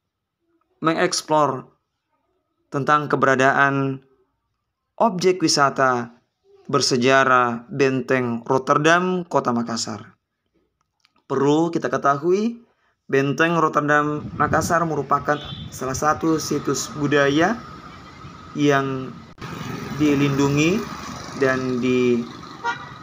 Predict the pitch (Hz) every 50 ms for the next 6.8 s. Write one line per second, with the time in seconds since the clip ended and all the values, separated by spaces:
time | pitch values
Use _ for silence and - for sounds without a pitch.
0 | - - - - - - - - - - - - - - - - - - - -
1 | - - - - - - 147 147 156 160 180 180 165 - - 147 147 143 139 131
2 | 139 139 135 131 131 123 - - 175 202 196 - - 180 175 165 - - - 156
3 | 147 139 123 - 135 131 131 127 - 165 165 180 208 226 - - _ _ _ _
4 | _ _ _ _ _ _ _ _ _ _ _ _ - 139 131 131 127 123 120 123
5 | - 139 139 139 135 131 123 131 139 135 127 - 139 131 123 123 127 120 120 117
6 | 117 - - - 135 127 - 127 120 117 117 113 113 113 - -